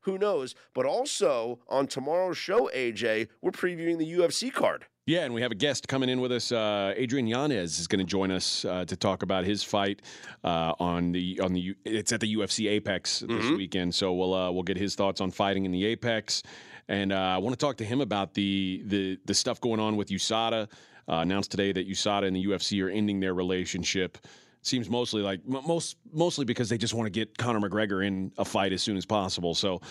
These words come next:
Speaker 1: Because,
Speaker 2: uh,
Speaker 1: because the U F C wants to get Conor
Speaker 2: yes,
Speaker 1: McGregor in
Speaker 2: they
Speaker 1: a
Speaker 2: wanna
Speaker 1: fight.
Speaker 2: over, they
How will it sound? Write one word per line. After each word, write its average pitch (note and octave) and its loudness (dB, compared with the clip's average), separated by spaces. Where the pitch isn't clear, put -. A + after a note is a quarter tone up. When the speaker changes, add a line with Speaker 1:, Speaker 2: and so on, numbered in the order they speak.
Speaker 1:
Because, G2+ 2
Speaker 2:
uh, F2+ -2
Speaker 1:
because A2+ 0
the F2+ -8
U C3 2
F F2+ -6
C A3+ 0
wants F#2+ -4
to - -10
get F2+ -8
Conor G2 2
Speaker 2:
yes, G2 -2
Speaker 1:
McGregor D#2+ 2
in D2+ -4
Speaker 2:
they A#2 2
Speaker 1:
a A#2 0
Speaker 2:
wanna A#2 0
Speaker 1:
fight. A#2 -2
Speaker 2:
over, B2 0
they - 2